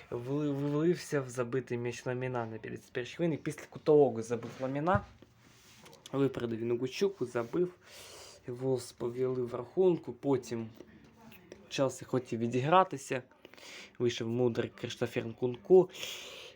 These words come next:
І справді, Михайло Мудрик там зробив скидку головою на Криштофера Нкунку. Криштофер Нкунку пробивав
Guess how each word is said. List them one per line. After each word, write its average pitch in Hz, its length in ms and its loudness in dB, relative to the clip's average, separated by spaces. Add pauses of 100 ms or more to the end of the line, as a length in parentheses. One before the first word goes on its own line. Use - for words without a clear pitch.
(120)
І 127 300 0
справді, 123 540 0
Михайло 131 540 2
Мудрик 127 320 0
там 117 160 -4
зробив 120 240 -8
скидку 120 320 -4
головою 123 440 0
на 110 100 -6
Криштофера 113 500 -8
Нкунку. 180 380 0
Криштофер 127 400 -6
Нкунку 139 340 -6
пробивав 127 540 2